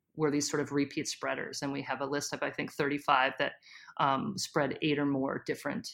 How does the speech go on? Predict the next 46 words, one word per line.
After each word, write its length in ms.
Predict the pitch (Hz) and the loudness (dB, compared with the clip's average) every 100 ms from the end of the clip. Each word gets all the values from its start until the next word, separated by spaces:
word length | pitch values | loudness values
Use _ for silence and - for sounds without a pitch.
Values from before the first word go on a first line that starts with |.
| - _ _ | -16 _ _
different 360 | 170 165 156 - | -2 0 0 -2
incidents, 640 | 139 - 143 139 123 - - | -4 -2 -2 -2 -4 -4 -4
and, 220 | 139 135 135 - - - - | -4 -4 -8 -16 -20 -20 2
and 120 | 175 | 6
are 80 | 151 | 8
happy 260 | 143 165 160 | 10 10 8
to 120 | 180 | 6
talk 280 | - 196 196 | 10 10 10
to 80 | 196 | 6
folks 280 | 208 196 | 6 8
about, 300 | 190 190 190 | 10 12 12
about 340 | 185 170 202 202 | 10 12 12 12
that 180 | 202 180 | 12 12
list 240 | 196 202 | 10 10
and 120 | 170 | 6
who's 200 | 170 196 | 10 10
on 200 | 190 180 | 10 10
it 180 | 190 202 - | 10 8 4
and, 300 | 151 151 147 | 0 0 -2
and 140 | - 156 | 0 0
how, 520 | - 175 165 156 160 | 8 12 12 12 8
and, 140 | - 160 | 4 0
and 120 | 170 | -2
how, 260 | - 180 175 - - - _ | 8 10 10 6 -10 -20 _
you 180 | - 208 | 4 6
know, 80 | 196 | 8
different 360 | 240 247 233 | 8 8 6
accounts 300 | - 220 190 | 8 8 8
use 140 | 196 185 | 6 8
different 300 | 185 185 - | 6 4 4
tactics. 520 | 175 185 - 254 - | 8 8 8 4 4
Some 140 | 247 | 4
accounts 360 | 294 - 160 - | 4 4 4 4
never 240 | 170 175 | 4 4
say 220 | 185 165 | 4 4
things 220 | 165 190 190 | 4 4 6
that 100 | 147 | 4
are 100 | - | 8
outright 360 | 170 - 160 151 | 8 8 4 2
false, 400 | - 151 220 - | 4 6 4 2
but 140 | 165 - | 0 6
they 220 | 165 165 | 8 8
advance 500 | 165 143 175 196 - | 6 6 6 6 6
these 240 | 185 175 | 6 6
false 300 | - 165 165 | 8 6 6
narratives 560 | 160 160 170 156 147 | 4 4 6 4 0